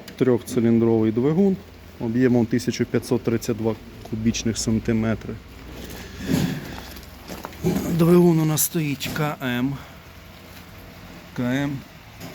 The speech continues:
триста вісімдесят п'ять Б Т. Самий популярний в народі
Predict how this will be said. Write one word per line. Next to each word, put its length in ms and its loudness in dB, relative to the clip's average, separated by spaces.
триста 420 -2
вісімдесят 840 -2
п'ять 200 0
Б 160 0
Т. 240 -4
Самий 320 -2
популярний 760 0
в 40 -2
народі 480 -4